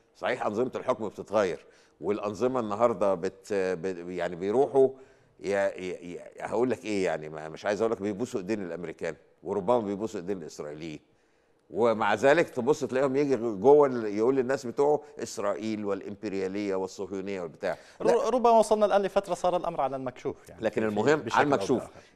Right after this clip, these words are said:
Speaker 1: المهم إن عايز أقول لحضرتك إنه ده مثال لمدى الجهل بالجهاز الدولي وكيفية التعامل معاه. أنا عشان أحل مشكلة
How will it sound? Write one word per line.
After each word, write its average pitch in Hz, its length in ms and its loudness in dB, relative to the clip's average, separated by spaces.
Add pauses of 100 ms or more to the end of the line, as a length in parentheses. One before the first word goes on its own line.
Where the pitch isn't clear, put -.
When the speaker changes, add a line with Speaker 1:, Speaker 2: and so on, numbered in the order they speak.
Speaker 1:
المهم 147 520 8 (200)
إن 127 120 4
عايز 127 220 6
أقول 131 140 4
لحضرتك 101 520 2 (260)
إنه 104 380 -2 (100)
ده 156 260 12
مثال 147 500 2
لمدى 120 360 0
الجهل 117 840 0
بالجهاز 92 800 -2
الدولي 101 540 -4
وكيفية 82 400 -10
التعامل 90 460 -8
معاه. 71 240 -10 (340)
أنا 165 180 8
عشان 156 340 2
أحل 131 340 -6
مشكلة 110 400 -6